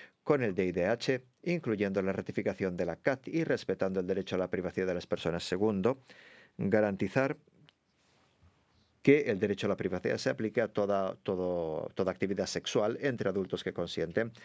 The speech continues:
Tercero, elaborar un calendario para la conclusión del estado de emergencia y las restricciones que imponen la libertad de expresión y asociación. Cuarto, que accedan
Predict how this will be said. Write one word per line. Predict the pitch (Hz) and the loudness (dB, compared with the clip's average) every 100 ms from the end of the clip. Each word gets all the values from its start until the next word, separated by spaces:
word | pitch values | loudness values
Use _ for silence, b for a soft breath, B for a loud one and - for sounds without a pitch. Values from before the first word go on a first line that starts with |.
| B B B B - | B B B B 2
Tercero, | 127 - 139 139 - B B | 4 6 2 0 -6 B B
elaborar | - 180 135 110 98 | 4 6 8 6 2
un | 95 | 0
calendario | 98 87 87 117 101 117 139 | 0 0 2 2 4 2 2
para | 104 90 | 0 0
la | 90 | 0
conclusión | 92 90 90 92 - 113 95 78 69 73 | -2 -4 -4 -4 2 2 2 -6 -10 -6
del | 82 80 | -4 -2
estado | - 92 | 0 0
de | 92 | 2
emergencia | 110 - 120 98 127 139 B B - | 0 0 -2 0 -2 -2 B B -2
y | 165 | 2
las | 143 104 | 2 0
restricciones | 95 101 - 104 98 | -2 -2 -2 -4 -2
que | 123 | -4
imponen | 120 117 113 101 | -2 -2 0 -2
la | |
libertad | 95 92 - 98 | 0 -2 0 -2
de | 95 | -2
expresión | - 95 - 92 | -4 -6 -4 -6
y | |
asociación. | 90 - 120 147 98 80 - _ _ - b b _ _ _ _ _ _ _ _ _ _ _ _ _ _ _ _ _ _ _ _ _ _ _ _ _ _ _ _ - _ | -4 -6 -2 -2 -2 -6 -16 _ _ -20 b b _ _ _ _ _ _ _ _ _ _ _ _ _ _ _ _ _ _ _ _ _ _ _ _ _ _ _ _ -20 _
Cuarto, | - 101 - 175 - B B B - | 4 4 6 2 2 B B B 2
que | 180 | 2
accedan | 165 - 104 107 110 | 2 0 2 2 0